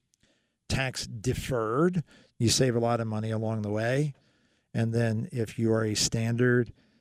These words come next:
um, um, investment, uh, contributor to these plans, in your retirement, theoretically, you'll be in a lower tax bracket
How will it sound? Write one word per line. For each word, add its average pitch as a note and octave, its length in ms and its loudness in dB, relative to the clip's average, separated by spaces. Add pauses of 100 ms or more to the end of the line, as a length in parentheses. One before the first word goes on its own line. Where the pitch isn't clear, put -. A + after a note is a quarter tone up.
(140)
um, G#2 520 -4 (580)
um, - 600 -6
investment, A2+ 720 2 (800)
uh, G#2+ 340 -10
contributor C#3+ 640 2
to B2 200 0
these A#2+ 220 0
plans, C#3+ 500 0 (420)
in C3+ 200 2
your C3 180 4
retirement, B2 720 2 (160)
theoretically, A#2+ 1120 4
you'll A2 260 2
be G#2+ 140 0
in G#2+ 100 0
a G#2+ 80 -2
lower G#2 300 0
tax C3+ 340 -2
bracket B2 500 -2